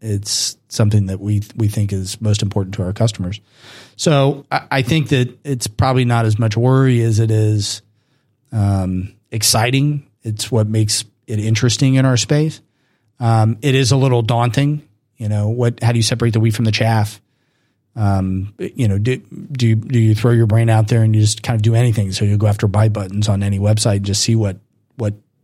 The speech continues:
you can catch. From a brand standpoint, we would say that's not necessarily where we want to be. If it's wh-, where is our customer? So, uh, you know, a,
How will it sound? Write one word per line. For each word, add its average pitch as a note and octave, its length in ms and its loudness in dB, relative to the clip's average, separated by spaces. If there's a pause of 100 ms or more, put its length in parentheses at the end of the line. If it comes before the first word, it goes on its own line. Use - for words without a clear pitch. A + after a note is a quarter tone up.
you A2+ 120 -8
can G#2 160 -6
catch. A#2+ 520 -2 (600)
From C#3 160 0
a B2 80 2
brand B2+ 380 0
standpoint, A2 500 0
we A2 80 2
would A2 140 2
say A#2 100 2
that's G#2+ 240 0
not A2+ 240 0
necessarily G#2 840 -2 (540)
where A#2 220 2
we A#2 180 4
want G#2 320 -2
to G2 100 -4
be. F#2 320 -6 (580)
If C3 220 0
it's A#2 340 0 (920)
wh-, D#3 200 -4
where C3 280 4
is A#2 100 2
our A2 140 2
customer? G#2+ 600 0
So, A2 560 2
uh, A#2 240 2 (120)
you B2+ 160 -4
know, G2 140 -2
a, G2+ 120 0